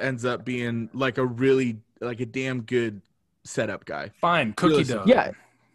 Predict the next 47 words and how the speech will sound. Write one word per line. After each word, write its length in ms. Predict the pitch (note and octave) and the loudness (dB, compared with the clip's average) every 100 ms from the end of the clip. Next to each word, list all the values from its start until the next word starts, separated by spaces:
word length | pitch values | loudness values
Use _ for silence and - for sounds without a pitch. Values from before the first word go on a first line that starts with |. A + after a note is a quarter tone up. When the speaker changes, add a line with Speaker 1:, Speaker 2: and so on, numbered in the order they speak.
| - | -12
Speaker 1:
Yeah. 880 | - - - _ _ _ _ - | -12 -12 -18 _ _ _ _ -10
So 340 | A#3+ A#2+ G#2 G2+ - | -4 -2 -2 -6 -10
<laughs> 160 | _ _ | _ _
that's, 220 | G3+ G3 | 0 2
that's 240 | - G3 F3 | 0 -2 0
my 140 | D3+ | -2
hopes 180 | A#2+ G2 | -2 -6
for 120 | A2 | -12
him. 80 | G2+ - - | -14 -18 -4
Uh, 160 | - F#3+ | 4 4
let's 220 | F#3 A#3 B3+ | 4 0 0
move 140 | C4+ | -4
to 80 | A3+ | 0
the 100 | D3+ | 2
outfield, 460 | C#3+ C#3 A#2+ G2+ F#2+ _ | 2 -2 -6 -8 -12 _
uh, 260 | - B2 A#2+ | -4 -2 -2
before 320 | A2 - C3 | -4 -6 -6
we 100 | B2 | -4
close. 360 | - A#2 G#2 - | -2 -2 -2 -2
Uh, 160 | C3+ | -2
Jalen 400 | C3 E3+ G3+ G#3 | 2 2 4 4
Davis 320 | E3+ E3+ E3 | 2 0 -2
has 160 | - C#3 | -4 -6
continued 600 | - B2+ - D#3 D#3 D#3 | -6 -10 -6 -4 -4 -4
to 100 | - | -8
struggle 380 | C#3+ - B2 B2 | -10 -6 -6 -6
at 80 | A#2 | -8
the 80 | A2+ | -6
plate 260 | B2 A#2+ | -6 -6
this 80 | G2 | -8
spring. 380 | - A#2+ A2 G#2+ _ - | -10 -6 -6 -8 _ -6
Speaker 3:
Yeah. 200 | - - E3+ | -4 -4 -6
Speaker 1:
He 80 | - | -10
still 260 | C#3+ - F#3 | -2 4 6
has 160 | F3+ | 6
options, 600 | D#3+ D3+ - G2 D#2 - _ _ | 6 4 0 -8 -10 -18 _ _
but 160 | G#2 | -2
is 280 | G#2 C#3+ C3+ | 0 -2 -2
his 240 | E3+ E3+ - | -2 -2 -2
time 320 | D#3+ D#3 D3+ | 0 0 0
getting 420 | C#3 D3 C#3+ C#3+ | -2 -2 -2 -4
a 140 | B2+ | -8
shot 540 | B2 - C#3 B2+ B2+ - | -8 -6 -2 0 -2 -6
with 220 | A#2+ C3+ - | -4 -4 -2
the 60 | |
big 400 | C3 B2+ A#2 _ | 0 0 -2 _
club 420 | - A#2+ A2+ A2 | -8 -2 0 -2